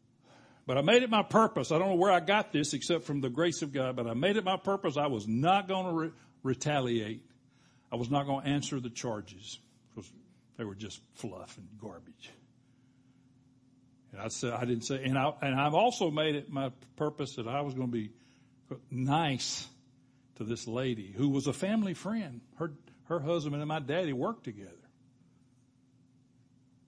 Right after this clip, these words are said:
She probably was your Sunday school teacher at one time. But I just said,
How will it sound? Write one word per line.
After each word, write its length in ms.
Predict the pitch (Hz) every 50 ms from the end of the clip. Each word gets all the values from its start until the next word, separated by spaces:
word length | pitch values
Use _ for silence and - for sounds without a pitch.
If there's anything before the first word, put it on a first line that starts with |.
| -
She 60 | - 117
probably 260 | - 143 185 208 151
was 180 | 131 123 113
your 120 | 123 151 147
Sunday 260 | - 180 196 220 170
school 240 | - - - 110 101 -
teacher 300 | - 117 95 90 - 110 98 95 - -
at 80 | - 113
one 220 | 104 104 104 107
time. 260 | 98 - 113 98 95 - - - - _ _ _ _ _ _ _ _ _ _ _ _ -
But 180 | 110 - - - _ _ _ _ _ _ _ _ _ _ _ _ _ _ _ -
I 80 | 127 143
just 180 | 165 190 - -
said, 200 | 185 160 135